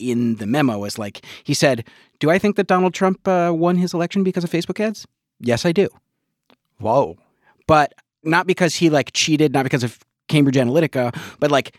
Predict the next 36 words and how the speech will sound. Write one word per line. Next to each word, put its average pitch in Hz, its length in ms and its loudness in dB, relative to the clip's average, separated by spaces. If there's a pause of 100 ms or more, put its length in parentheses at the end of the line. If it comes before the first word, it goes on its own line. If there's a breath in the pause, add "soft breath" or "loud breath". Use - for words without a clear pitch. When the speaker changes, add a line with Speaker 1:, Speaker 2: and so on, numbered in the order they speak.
Speaker 1:
yes, 247 380 2
I 160 80 0
think 175 180 -2
he 196 80 0
won 190 220 2
because 123 280 -2
he 135 120 0
ran 131 420 2
an 135 140 0
incredible 123 640 0
ad 123 240 -8
campaign 98 340 -8
on 98 160 -10
Facebook. - 440 -14 (760 soft breath)
Speaker 2:
Oh. 120 1120 -2 (880 soft breath)
So 160 340 2
not 131 440 0
because 117 380 -2
he 117 100 -2
was 104 120 -4
lying, 113 360 2
but 98 120 -2
because 101 240 -8
he 113 60 -4
was, 101 200 -6
it - 100 -8
was 101 120 -2
just, 98 200 -8
like, 92 120 -6 (400)
Speaker 1:
I 120 80 0
think 120 200 -4
the 104 100 -2
lying 87 340 -8
probably 87 400 -16
helped. 156 520 -6
Speaker 2:
Right. 107 380 -2